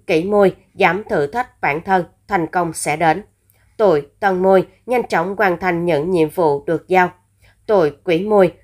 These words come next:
người độc thân có cơ hội gặp được nhân duyên của đời mình. Con số may mắn số bốn, số sáu mươi lăm, màu sắc may mắn màu vàng, quý nhân phù trợ, tuổi Dậu. Chính,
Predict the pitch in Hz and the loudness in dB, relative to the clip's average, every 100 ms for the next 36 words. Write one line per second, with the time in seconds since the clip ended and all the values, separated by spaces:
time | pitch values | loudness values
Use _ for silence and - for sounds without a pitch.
0 | _ 240 240 208 160 202 202 185 190 160 | _ 2 4 4 -2 -4 0 0 -2 -4
1 | 190 220 190 170 147 160 156 175 190 165 | -4 -6 -2 -2 -2 -4 -6 0 0 0
2 | 190 185 175 190 175 165 170 143 156 - | -2 -2 2 2 2 0 -4 -6 -6 -6
3 | 165 160 175 - _ _ _ _ _ 262 | -4 0 -2 -4 _ _ _ _ _ -2
4 | 262 220 165 190 214 196 185 151 196 - | 0 2 2 2 0 2 2 0 -6 -14
5 | - 170 165 165 185 - _ - 202 160 | -6 -6 0 0 0 -8 _ -6 0 0
6 | 180 - 170 190 208 202 190 - _ _ | 0 -2 -2 -2 -2 0 -2 -4 _ _
7 | _ 214 208 269 262 220 196 156 196 208 | _ -4 -2 -2 -2 0 2 0 -2 -2
8 | 180 165 180 165 - _ _ _ 196 208 | 0 2 2 2 -6 _ _ _ 0 2
9 | 233 202 202 165 185 151 135 131 _ _ | 0 0 -2 -2 0 0 0 -4 _ _
10 | _ 165 143 214 175 143 - _ _ _ | _ -4 -2 0 2 0 -6 _ _ _
11 | _ _ _ _ _ _ _ _ _ _ | _ _ _ _ _ _ _ _ _ _
12 | _ - 190 180 | _ -2 0 0